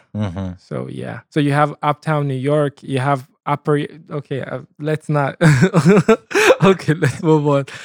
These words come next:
Speaker 2: So, yes, that's, that's mostly it. So, guys, if you, если вы,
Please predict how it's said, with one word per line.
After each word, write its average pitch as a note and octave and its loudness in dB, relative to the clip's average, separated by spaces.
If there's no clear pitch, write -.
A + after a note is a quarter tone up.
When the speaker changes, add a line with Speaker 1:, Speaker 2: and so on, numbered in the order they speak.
Speaker 2:
So, G3+ 4
yes, D#3 0
that's, F3 -2
that's D#3+ -2
mostly D3+ -2
it. D3 -4
So, C#3+ 0
guys, D#3 2
if E3 2
you, G3+ 4
если F#3 0
вы, D#3+ -2